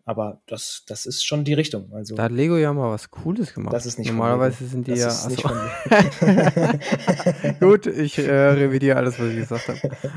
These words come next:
Speaker 2: Lego ist scheiße.
Speaker 1: <laughs> Pass auf, am Ende war es doch von Lego, ich hab's verwechselt.
Speaker 2: Ja.
Speaker 1: Die Anklage, die kommt. <laughs>
Speaker 2: Ja,
Speaker 1: Ja, es sind
Speaker 2: Klemmbausteine
Speaker 1: Klemmbausteine,
Speaker 2: können
Speaker 1: genau.
Speaker 2: lustig sein. Lego ist scheiße. Ähm, gut, zurück zum Thema Smart Home.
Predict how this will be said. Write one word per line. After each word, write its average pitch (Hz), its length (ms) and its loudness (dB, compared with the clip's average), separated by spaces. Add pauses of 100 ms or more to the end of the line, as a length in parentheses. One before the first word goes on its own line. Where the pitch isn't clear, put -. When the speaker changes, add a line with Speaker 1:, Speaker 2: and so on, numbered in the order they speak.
Speaker 2:
Lego 131 220 4
ist 120 160 2
scheiße. - 400 0 (800)
Speaker 1:
<laughs> 151 320 0
Pass 151 140 2
auf, 139 160 4
am 135 100 2
Ende 147 220 4
war 135 100 4
es 139 80 0
doch 143 160 2
von 139 180 2
Lego, 143 240 4
ich 143 100 0
hab's - 160 0
verwechselt. 139 460 0
Speaker 2:
Ja. 123 340 2 (120)
Speaker 1:
Die 139 80 6
Anklage, 139 640 4
die 151 240 2
kommt. 175 460 2
<laughs> - 40 0 (1400)
Speaker 2:
Ja, 120 200 -4 (200)
Speaker 1:
Ja, 156 140 2
es 175 200 4
sind 139 120 2
Speaker 2:
Klemmbausteine 156 80 2
Speaker 1:
Klemmbausteine, 143 720 6
Speaker 2:
können - 80 4
Speaker 1:
genau. 156 160 0
Speaker 2:
lustig 170 340 0
sein. 170 460 0 (140)
Lego 110 240 -4
ist 104 120 -6
scheiße. - 360 -6 (500)
Ähm, 139 880 2
gut, 165 300 2 (240)
zurück 139 320 -6
zum 143 160 -4
Thema 160 500 0
Smart 143 460 -2
Home. 170 340 2